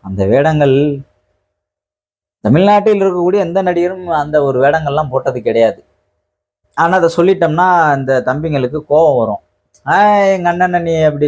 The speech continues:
சொல்ற, அப்படி சொல்ற." ஏய், உங்க அண்ணன் சொல்றத தானே சொல்றோம். ஆ? இந்த பக்கம் திரும்பிக்கிட்டு அவ ஒரு பிசுறு, அவ ஒரு மசுறுன்னு பேச வேண்டியது, திரும்ப இந்த பக்கம் திரும்பிக்கிட்டு, "என் பெண் பிள்ளைகளை தொட்டால் நீ உயிரோடு இருக்க மாட்டாய்,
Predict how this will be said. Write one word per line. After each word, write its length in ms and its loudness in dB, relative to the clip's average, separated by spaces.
சொல்ற, 280 2
அப்படி 220 -2
சொல்ற." 320 0
ஏய், 300 2
உங்க 180 -4
அண்ணன் 260 -2
சொல்றத 360 2
தானே 180 0
சொல்றோம். 460 -4
ஆ? 280 -2
இந்த 240 2
பக்கம் 280 -2
திரும்பிக்கிட்டு 580 0
அவ 280 4
ஒரு 260 2
பிசுறு, 480 0
அவ 200 0
ஒரு 200 2
மசுறுன்னு 440 0
பேச 260 2
வேண்டியது, 600 2
திரும்ப 320 2
இந்த 180 0
பக்கம் 300 -2
திரும்பிக்கிட்டு, 500 0
"என் 380 -2
பெண் 320 0
பிள்ளைகளை 520 0
தொட்டால் 460 0
நீ 140 -2
உயிரோடு 460 2
இருக்க 260 0
மாட்டாய், 720 0